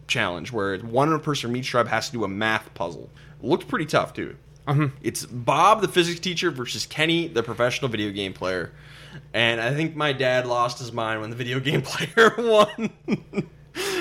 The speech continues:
Speaker 1: 'Cause Kenny's gonna, gonna come from behind and, and beat Bob. Bob blows his, uh, lead, and, and Ken wins it for Fong. Fong has won two challenges, and that is all Crystal's gonna win in the pre-merge.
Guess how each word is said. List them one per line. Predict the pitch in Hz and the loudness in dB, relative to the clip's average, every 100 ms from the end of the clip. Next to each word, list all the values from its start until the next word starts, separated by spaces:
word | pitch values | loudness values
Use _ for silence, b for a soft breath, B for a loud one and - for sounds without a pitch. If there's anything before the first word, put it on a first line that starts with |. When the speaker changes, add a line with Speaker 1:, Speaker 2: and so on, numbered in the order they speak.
| 302 - 127 | -4 -6 -6
Speaker 1:
'Cause | 143 | -2
Kenny's | 147 175 226 | 2 4 2
gonna, | 190 247 208 190 170 | 2 6 6 4 4
gonna | 170 185 151 123 120 135 131 131 - - | 4 6 4 -2 -10 -14 -12 -12 -14 -10
come | - 165 | -6 -4
from | 233 | 2
behind | 190 143 180 170 135 | 4 4 4 4 0
and, | 127 | 0
and | 117 127 | -4 -2
beat | 123 131 | -4 -2
Bob. | 120 139 127 110 | 2 2 2 0
Bob | 110 120 123 | 2 2 4
blows | 127 131 135 131 | 4 4 4 0
his, | 131 117 | -6 -4
uh, | 101 120 117 | 2 4 4
lead, | 120 131 120 | 2 -2 -2
and, | 110 104 | -4 -4
and | 87 104 | -6 -6
Ken | 120 127 | -2 -2
wins | 127 131 | -2 -4
it | |
for | 113 107 | -8 -14
Fong. | - 117 113 101 | -4 -2 0 -2
Fong | - 185 262 220 143 B B B | 0 4 6 6 2 B B B
has | 147 | -4
won | 185 196 | 0 0
two | - 294 | 2 2
challenges, | 285 254 254 233 156 | 4 2 2 0 -2
and | 143 | 2
that | 175 | 2
is | 185 | 4
all | 185 185 262 | 6 8 8
Crystal's | 262 254 233 220 | 6 0 0 -2
gonna | 233 208 | 0 2
win | 202 | 4
in | 180 | 2
the | 160 | -2
pre-merge. | 175 139 110 | -2 -2 -2